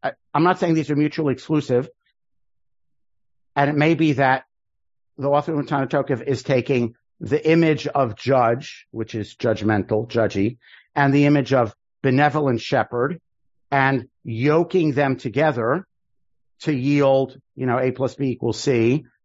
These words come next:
right? C equal, or, you know, something new, right? It's not one plus one equals two. It's one plus one equals something new.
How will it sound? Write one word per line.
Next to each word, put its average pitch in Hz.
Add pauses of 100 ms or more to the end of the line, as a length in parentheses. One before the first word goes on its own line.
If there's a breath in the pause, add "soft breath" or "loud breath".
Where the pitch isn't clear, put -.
right? 117
C 143
equal, 139
or, 117 (180)
you 131
know, 117
something 123
new, 127 (200)
right? 120
It's 117
not 127
one 123
plus 127
one 120
equals 113
two. 113
It's 110
one 120
plus 113
one 117
equals 110
something 110
new. 131